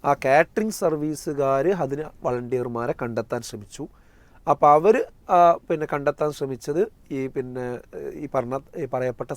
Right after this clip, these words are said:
സംഘടനയുടെ ആളുകളോട് കൂടിയാണ്. അപ്പൊ അവര് അവരുടെ സംഘടനയിൽ എന്ത് ചെയ്തു?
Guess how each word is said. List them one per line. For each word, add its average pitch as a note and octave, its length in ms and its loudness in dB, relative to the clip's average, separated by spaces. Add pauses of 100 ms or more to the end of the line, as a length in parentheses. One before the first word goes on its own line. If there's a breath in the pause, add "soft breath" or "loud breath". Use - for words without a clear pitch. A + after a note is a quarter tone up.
സംഘടനയുടെ A#2+ 580 -6 (640 soft breath)
ആളുകളോട് B2+ 560 2
കൂടിയാണ്. A#2 460 -6 (440 soft breath)
അപ്പൊ C3 200 0
അവര് D3+ 240 0
അവരുടെ G3 300 -2
സംഘടനയിൽ F3+ 460 0
എന്ത് D3 120 -6
ചെയ്തു? D3 160 -6